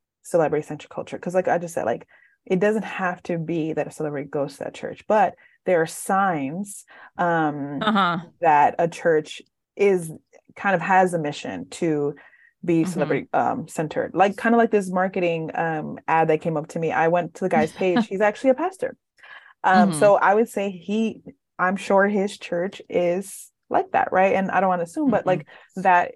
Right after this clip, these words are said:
Speaker 1: could be it. So what, what would be things that you say are signs, whether in a
Speaker 2: Mm.
Speaker 1: church or a ministry,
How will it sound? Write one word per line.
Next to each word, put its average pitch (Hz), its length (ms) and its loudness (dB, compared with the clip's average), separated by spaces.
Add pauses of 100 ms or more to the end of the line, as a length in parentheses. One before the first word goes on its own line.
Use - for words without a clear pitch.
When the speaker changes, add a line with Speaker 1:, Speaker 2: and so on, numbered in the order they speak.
(100)
Speaker 1:
could 185 140 -8
be 180 180 -8
it. - 240 -2
So 190 100 -2
what, 208 320 2
what 202 180 0
would 202 140 -4
be 190 300 -4
things 180 320 -8
that 160 120 0
you 175 140 -4
say 170 220 -2
are 151 260 -2
signs, 156 800 -8 (300)
whether 180 220 4
in 202 120 2
a 175 80 -2
Speaker 2:
Mm. 175 80 -8
Speaker 1:
church 160 360 -2
or 160 180 0
a 151 60 -2
ministry, 151 500 -6